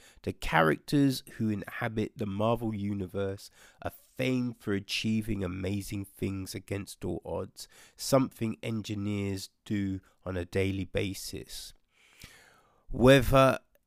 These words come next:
it's tackling the problems of climate change, helping to provide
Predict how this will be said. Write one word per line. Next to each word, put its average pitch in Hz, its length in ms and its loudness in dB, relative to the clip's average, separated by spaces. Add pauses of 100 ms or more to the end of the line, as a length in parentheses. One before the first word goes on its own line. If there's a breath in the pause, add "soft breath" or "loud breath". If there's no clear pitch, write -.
it's - 380 -2
tackling 135 720 0
the 120 80 2
problems 101 760 0
of - 200 -8
climate 117 520 -2
change, 110 640 -2
helping 123 500 -2
to 131 120 -8
provide 107 720 -2